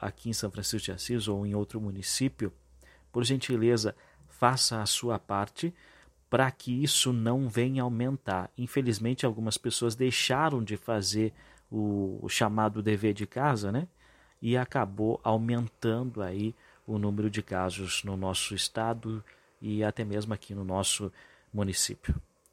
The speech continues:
Tá ok? Essa é a informação que eu trago aqui no canal do Blog do Lauro no YouTube, também no podcast do Blog do Lauro, aí em todos os agregadores e no nosso site w w w ponto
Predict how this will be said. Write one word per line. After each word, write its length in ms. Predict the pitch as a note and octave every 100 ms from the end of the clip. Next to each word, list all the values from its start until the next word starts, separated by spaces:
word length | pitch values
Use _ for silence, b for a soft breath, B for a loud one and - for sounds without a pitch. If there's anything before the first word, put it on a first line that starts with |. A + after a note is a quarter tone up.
| _
Tá 120 | F2
ok? 320 | G2 B2 C3+ C#3 B B B -
Essa 300 | A2+ - B2
é 20 |
a 20 |
informação 500 | A2 C3+ C3+ - A#2+
que 120 | A#2+
eu 40 | A#2
trago 360 | A2+ A2+ A2
aqui 440 | G#2+ - A#2 A#2 A2
no 140 | A2
canal 380 | - G#2+ G#2 G#2
do 120 | G#2+
Blog 300 | G2 G2+ F#2+
do 80 | G2+
Lauro 300 | G2 F#2+ G2+
no 120 | G#2
YouTube, 540 | A2+ - C3 B2 C3 B B B _
também 500 | B2+ A2+ G#2 G#2 G#2
no 240 | G#2+ G#2+ G2
podcast 640 | - G#2+ G#2 G#2 G2+ - G#2+
do 80 | G2
Blog 400 | G#2 G#2 G#2 G2+
do 160 | G#2+
Lauro, 540 | G2 F#2 G2+ G#2 G#2 - B B B B
aí 320 | G2 F#2+ G#2
em 60 | G#2
todos 280 | A2+ A2 G#2
os 40 |
agregadores 760 | G#2 A2 A#2 C#3 A2+ A2 G#2+
e 60 | A#2
no 160 | A2 G#2
nosso 380 | G#2+ G#2+ -
site 500 | G#2+ - F#2+ G2 -
w 460 | G2 F#2 G2+ G#2+ G#2
w 320 | G2 F#2+ A#2
w 400 | A#2+ G#2 G2 A2
ponto 520 | - G2 G2+ G#2 A2